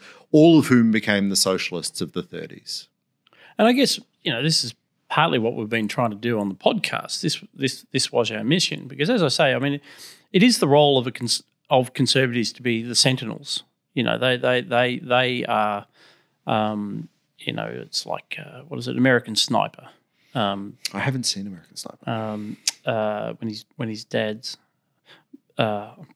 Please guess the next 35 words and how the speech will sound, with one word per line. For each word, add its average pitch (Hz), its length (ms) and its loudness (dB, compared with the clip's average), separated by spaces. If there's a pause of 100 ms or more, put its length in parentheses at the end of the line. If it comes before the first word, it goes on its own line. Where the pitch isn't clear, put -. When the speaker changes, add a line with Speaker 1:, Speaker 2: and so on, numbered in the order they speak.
(520)
Speaker 2:
God, 117 160 2
I 101 60 -4
hope 110 240 -4
I've 107 140 -10
got - 140 -10
the 123 80 -10
right 110 220 -2
movie. 117 300 -2
But 156 140 6
anyway, 170 280 8 (300)
Speaker 1:
<laughs> - 120 0
Speaker 2:
his 196 260 4
dad's 233 280 4
explaining 131 460 0
that, 120 180 -8 (120)
you 98 120 0
know, 53 280 -4
um, 127 560 0 (200)
you - 100 -2
know, 120 180 2
the, - 240 -8 (120)
the, 143 340 0
the, 151 200 -4 (460)
the 151 160 0
community, 147 680 2 (500)
um, 117 800 -2 (360)
uh, 107 360 -4
I - 100 -6
don't 120 120 0
wanna 101 120 -4
say 107 200 -8
<laughs> - 340 -2
the - 60 -18
sheep - 400 -2
because, - 320 -4